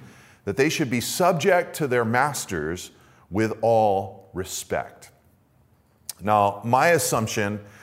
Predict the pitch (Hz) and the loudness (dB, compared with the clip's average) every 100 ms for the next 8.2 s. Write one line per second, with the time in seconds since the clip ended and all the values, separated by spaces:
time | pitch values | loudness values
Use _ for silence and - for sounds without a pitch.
0 | - - - 110 98 117 110 - - 165 | -20 -16 -2 0 4 4 2 -4 -2 0
1 | 165 - 127 113 104 104 - 107 92 131 | 0 -2 0 0 0 -2 -4 -4 -2 -2
2 | 123 101 - - 147 156 160 - - - | 0 0 -2 -6 -2 -2 -2 -8 -10 -8
3 | - 135 - 135 123 120 120 - 147 135 | -6 -6 -4 -4 -2 -2 -6 -4 0 0
4 | - 131 123 120 - 143 120 82 76 92 | -2 -6 -4 -4 -2 0 0 0 -8 -10
5 | - - - _ - - _ - 104 104 | -14 -16 -20 _ -20 -20 _ -4 -2 -2
6 | - - 160 175 123 151 147 - - - | -4 -2 2 2 2 2 2 0 -12 -8
7 | - 113 110 104 127 139 113 - 76 71 | -2 2 4 4 2 2 -2 -6 -6 -6
8 | 87 - | -8 -14